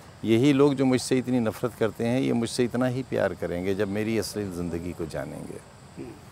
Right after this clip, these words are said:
Speaker 1: और जब उन्हें ये मालूम होगा कि मैं कैसा इंसान हूँ, तो ये सारे लोग मुझसे मोहब्बत करने वाले इसलिए हो जाएंगे, जैसे मैंने कहा कि मोहब्बत की शुरुआत हमेशा नफ़रत से होती है।
Speaker 2: लेकिन ये जानेंगे कैसे? आपका तो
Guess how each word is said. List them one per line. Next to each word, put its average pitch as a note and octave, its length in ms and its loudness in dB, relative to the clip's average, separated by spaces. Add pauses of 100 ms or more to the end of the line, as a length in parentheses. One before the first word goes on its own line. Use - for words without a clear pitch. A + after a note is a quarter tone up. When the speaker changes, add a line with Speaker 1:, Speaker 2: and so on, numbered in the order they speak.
(500)
Speaker 1:
और A2+ 80 6
जब A#2+ 200 6
उन्हें C3 180 6
ये B2+ 100 6
मालूम A#2+ 300 6
होगा A#2 280 2
कि G#2+ 140 -4
मैं G2+ 140 0
कैसा F#2+ 300 -2
इंसान F2 460 -2
हूँ, E2 200 -8 (800)
तो A2+ 60 -4
ये A2+ 120 2
सारे B2 320 4
लोग A#2+ 180 2
मुझसे G#2 280 -4
मोहब्बत F2+ 380 -4
करने F2 220 -4
वाले E2+ 280 0
इसलिए A#2 300 -2
हो G2 160 0
जाएंगे, E2 420 -4 (680)
जैसे F#2+ 300 -2
मैंने G#2+ 260 0
कहा G#2+ 240 2
कि A2+ 120 -2
मोहब्बत F#2 420 -2
की F2+ 60 -4
शुरुआत E2+ 440 -4
हमेशा E2+ 300 -8
नफ़रत D#2+ 320 -12
से - 180 -14
होती - 100 -14
है। E3 140 -8
Speaker 2:
लेकिन A3 180 -6
ये A3+ 140 -2
जानेंगे G#3 480 -2
कैसे? G#3 380 -4
आपका F#3+ 380 0
तो A#3 280 -2